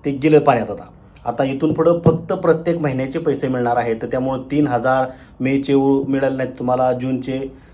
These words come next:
किंवा एप्रिलचे मिळाले नाहीत असं नाही. आता फक्त तुम्हाला पंधराशे रुपये मिळणार आहेत, जून महिन्याचे तुम्हाला मिळणार आहेत. आणि इथून पुढे प्रत्येक म-, महिन्याचे फक्त पंधराशेच मिळत राहणार आहेत. तर अनेकांचे आपल्याला कमेंट आले की "सर, कधी मिळणार आहेत, कधीपासून मिळणार आहेत लाडकी बहीण योजनेचे पैसे?"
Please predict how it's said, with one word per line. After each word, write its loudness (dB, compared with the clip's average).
किंवा 2
एप्रिलचे 2
मिळाले 0
नाहीत -2
असं -2
नाही. 0
आता -2
फक्त 2
तुम्हाला 0
पंधराशे 0
रुपये -2
मिळणार 0
आहेत, 0
जून 0
महिन्याचे -2
तुम्हाला 0
मिळणार 0
आहेत. 2
आणि -4
इथून -2
पुढे 0
प्रत्येक -2
म-, 0
महिन्याचे 0
फक्त -2
पंधराशेच 0
मिळत 0
राहणार 2
आहेत. 2
तर 4
अनेकांचे 2
आपल्याला 2
कमेंट 2
आले 0
की -2
"सर, 0
कधी 2
मिळणार 2
आहेत, 2
कधीपासून -2
मिळणार 2
आहेत 2
लाडकी -2
बहीण -2
योजनेचे -4
पैसे?" 0